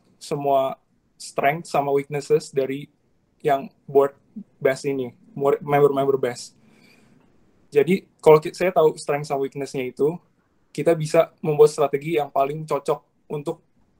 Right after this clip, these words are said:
eh, ke depannya, untuk misalkan increase productivity-nya. Lalu, eh, karena kita tahu strength sama weakness-nya, kita bisa lihat opportunity-nya juga, apa yang kita bisa lakukan,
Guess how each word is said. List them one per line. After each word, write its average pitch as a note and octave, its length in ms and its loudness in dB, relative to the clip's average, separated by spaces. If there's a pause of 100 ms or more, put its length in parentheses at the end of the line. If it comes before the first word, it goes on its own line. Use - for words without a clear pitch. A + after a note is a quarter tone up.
(440)
eh, C#3 240 -4
ke - 80 -2
depannya, C3+ 480 0 (160)
untuk D#3+ 400 -6
misalkan D3+ 480 -2 (320)
increase D3+ 320 -4
productivity-nya. C3+ 800 -4 (960)
Lalu, C#3 440 4 (920)
eh, C3+ 580 0 (1800)
karena E3 200 2
kita F#3+ 200 -4
tahu D3 200 -4
strength C#3+ 240 -10
sama C#3+ 120 -6
weakness-nya, C3+ 480 -10
kita D3 240 -6
bisa D#3 240 -2
lihat C3+ 240 -4
opportunity-nya C#3 640 -6
juga, C3 240 -8
apa C#3 200 -4
yang D#3+ 80 -2
kita D3+ 120 2
bisa C#3 200 -4
lakukan, C3+ 520 0